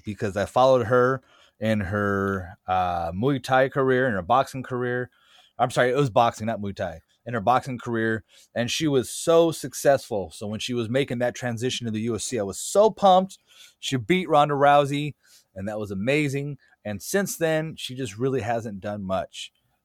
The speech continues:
Um, Raquel Pennington, I think, is just a tough fighter. I think Raquel is one of those fighters that has gotten better as her career's gone on, and I think she's a stronger fighter now.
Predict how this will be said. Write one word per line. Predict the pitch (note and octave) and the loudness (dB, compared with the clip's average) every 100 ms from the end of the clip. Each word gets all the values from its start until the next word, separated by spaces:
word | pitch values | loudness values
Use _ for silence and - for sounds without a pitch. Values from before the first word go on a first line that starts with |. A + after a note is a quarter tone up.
| - | -6
Um, | G#2 G#2 G#2+ G#2+ A2+ - _ _ _ _ _ _ _ _ - - _ _ _ - | 0 2 2 0 -6 -14 _ _ _ _ _ _ _ _ -20 -20 _ _ _ -10
Raquel | A#2 E3+ E3 | 2 4 4
Pennington, | E3 F3+ F3 F3 F3 | 2 -2 -2 -2 0
I | C3 | -2
think, | - D3 E3 - | -2 -4 -6 -6
is | A2 G#2+ F2+ | -6 -6 -6
just | A#2+ A2+ - | -8 -8 -8
a | G2+ | -10
tough | F#2+ - D#3 D#3+ | -10 -4 -2 -2
fighter. | - A2+ G#2+ G2 E2+ | -2 -2 -2 -4 -6
I | A2 | -6
think | A#2 D#3 A#2+ | -4 -6 -4
Raquel | B2 - C#3+ C3+ | -8 -2 2 2
is | B2+ | 2
one | A2 B2+ | -2 -2
of | A#2+ | 0
those | A#2+ A#2 | -2 0
fighters | A#2+ A#2 B2 A2 | 0 2 0 -2
that | G#2 | -2
has | F#2+ | 0
gotten | A#2+ G#2 G2+ | -2 -2 -4
better | G2 A#2 C#3+ A2 | -2 0 0 0
as | F#2+ | -4
her | A#2 | -10
career's | - G#2 A2+ A2 | -12 -8 -6 -6
gone | G2 G#2 G2 | -2 -2 -2
on, | A#2 C3+ C3 _ _ _ _ | -4 -4 -12 _ _ _ _
and | F2+ F#2 | -12 -10
I | |
think | G#2 G2+ | -12 -14
she's | G#2 | -12
a | F2+ | -10
stronger | - - A#2 A#2+ A#2 | -10 0 0 0 -2
fighter | B2 A#2+ A#2+ | 0 0 0
now. | A#2 A2+ B2 | -2 0 -2